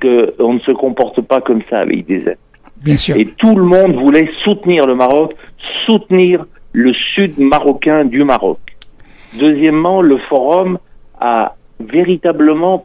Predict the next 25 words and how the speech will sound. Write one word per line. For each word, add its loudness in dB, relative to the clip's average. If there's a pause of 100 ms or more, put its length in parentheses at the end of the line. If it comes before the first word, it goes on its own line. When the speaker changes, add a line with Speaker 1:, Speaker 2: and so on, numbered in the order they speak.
Speaker 1:
pris -2 (380)
une, 2
une 2
consistance -2 (200)
dans -2 (120)
son 0
relationnel, 0 (400)
affectif, -2 (120)
empathique, -2
amical -2 (400)
autour 0
de 2
lui, 2 (320)
euh, 4 (140)
qui -2
a 2
démontré 0
que -2
dès 2
lors 2
qu'on -2
voulait 0
toucher -2
au 2 (100)
forum -4